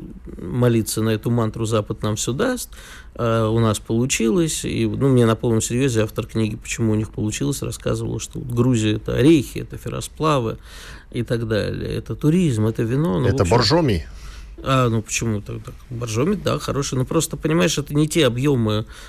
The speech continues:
Speaker 1: а, всего этого, которые могут заставить экономику Грузии цвести.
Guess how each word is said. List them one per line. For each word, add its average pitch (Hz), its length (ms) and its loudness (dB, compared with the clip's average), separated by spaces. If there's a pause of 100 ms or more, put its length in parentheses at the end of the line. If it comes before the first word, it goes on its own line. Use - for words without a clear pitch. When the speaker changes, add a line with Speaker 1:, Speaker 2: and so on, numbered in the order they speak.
(160)
Speaker 1:
а, 110 340 2
всего 131 400 2
этого, 170 280 0
которые 127 420 0
могут 120 420 0
заставить 117 720 -2
экономику 117 540 0
Грузии 113 400 2
цвести. 156 520 -2